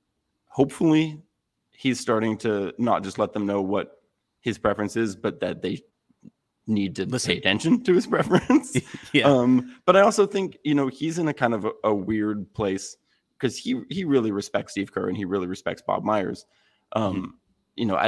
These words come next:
Speaker 1: I think the relationship with Joe Lacob is pretty icy, but, you know, he has a really good relationship with, with Kerr and, and Myers, the G M.
Speaker 2: For good reason. They've all
Speaker 1: For
Speaker 2: won
Speaker 1: good
Speaker 2: together.
Speaker 1: reason. They all won
Speaker 2: Yeah.
Speaker 1: together. And, you know, like,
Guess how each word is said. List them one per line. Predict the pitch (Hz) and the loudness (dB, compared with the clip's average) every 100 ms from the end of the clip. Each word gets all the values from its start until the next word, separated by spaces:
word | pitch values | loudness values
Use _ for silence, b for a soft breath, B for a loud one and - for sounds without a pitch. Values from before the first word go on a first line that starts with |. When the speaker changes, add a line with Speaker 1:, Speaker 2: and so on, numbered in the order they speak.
| - | 0
Speaker 1:
I | |
think | 113 98 | -4 -4
the | |
relationship | 104 104 92 90 - | -2 -2 -4 -6 -6
with | 90 | -4
Joe | 95 | -2
Lacob | 98 101 92 | -2 -2 -4
is | 87 | -6
pretty | - 95 87 | -8 -6 -4
icy, | 90 - 90 | -4 -6 -8
but, | 85 90 - _ - | -6 -8 -10 _ -8
you | 104 | -6
know, | 92 | -4
he | 95 | 0
has | 123 | 0
a | 127 | 2
really | 123 104 | 0 0
good | 101 | -2
relationship | 90 92 - 90 85 | -4 -6 -6 -6 -6
with, | 98 - _ | -8 -12 _
with | 90 - | -12 -6
Kerr | 127 101 | -4 -2
and, | 95 - - | -4 -6 -8
and | 90 98 98 - _ - | -6 -6 -6 -10 _ -4
Myers, | 98 98 92 | 0 0 0
the | 92 | -6
G | 85 87 | -4 0
M. | 107 | 2
Speaker 2:
For | |
good | 214 | 2
reason. | 214 262 117 - 143 | 0 -2 -2 -6 -2
They've | 160 | 2
all | 208 208 | 4 4
Speaker 1:
For | 165 | 6
Speaker 2:
won | 156 | 8
Speaker 1:
good | 165 | 6
Speaker 2:
together. | 240 170 | 4 2
Speaker 1:
reason. | 98 95 _ - | 0 -4 _ 0
They | 170 | 6
all | 190 196 | 8 8
won | 214 | 6
Speaker 2:
Yeah. | |
Speaker 1:
together. | 208 127 110 151 | 6 4 4 2
And, | 160 165 131 _ _ | 2 0 -4 _ _
you | - 139 | 0 2
know, | 139 139 - _ _ | 4 0 -6 _ _
like, | 127 123 - | -2 -2 -4